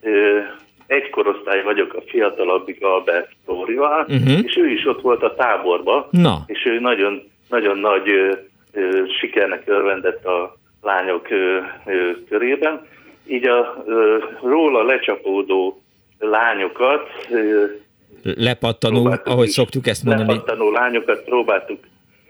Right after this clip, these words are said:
Speaker 1: mi is, ö,
Speaker 2: Összeszedni.
Speaker 1: valahogy felszedni. Hát, ö, egyik ilyen emlékem volt, hogy este Ö, amikor már úgy munka után, ö,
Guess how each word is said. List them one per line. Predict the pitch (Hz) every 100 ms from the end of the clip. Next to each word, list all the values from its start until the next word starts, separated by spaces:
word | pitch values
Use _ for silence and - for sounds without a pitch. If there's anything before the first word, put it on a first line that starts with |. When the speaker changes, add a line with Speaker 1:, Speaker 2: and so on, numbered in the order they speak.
| _ 110
Speaker 1:
mi | 107
is, | 101 98 -
ö, | 101 101 98 -
Speaker 2:
Összeszedni. | 120 98 - 98 98
Speaker 1:
valahogy | 107 127 92 -
felszedni. | 107 104 110 113 113 113 117 143 151 170 - _ _ _ -
Hát, | 131 131 131
ö, | 143 139 143 139 127 -
egyik | 139 143 139
ilyen | 143 139
emlékem | 170 151 120 117 117
volt, | 123 127 127
hogy | 117
este | 135 131 - - 107 113 - _ _ _ _ _ - 120
Ö, | 101 98 98 110 110 110 110 110 110 110
amikor | 110 107 107 - 104 101 - _ - _
már | 92 95
úgy | 98 - - - - _ _ _
munka | 127 135 135 113
után, | 104 98 92 95 101
ö, | 95